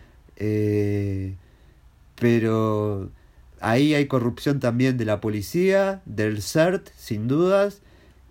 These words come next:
y de la justicia. Si tú escuchas el podcast, vas a en-, conocer otras cosas que pasaron duran-,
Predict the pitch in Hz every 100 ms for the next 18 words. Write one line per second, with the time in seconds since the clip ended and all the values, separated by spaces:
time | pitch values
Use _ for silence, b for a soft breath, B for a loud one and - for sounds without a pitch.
0 | - 120 117 113 113 110 117 117 110 -
1 | 143 160 170 156 151 120 - 131 123 135
2 | 123 123 120 104 110 147 156 143 143 127
3 | 117 113 - 107 104 - 107 104 - 107
4 | 107 101 127 123 117 107 127 123 117 104
5 | 107 101 123 127 127 120 104 104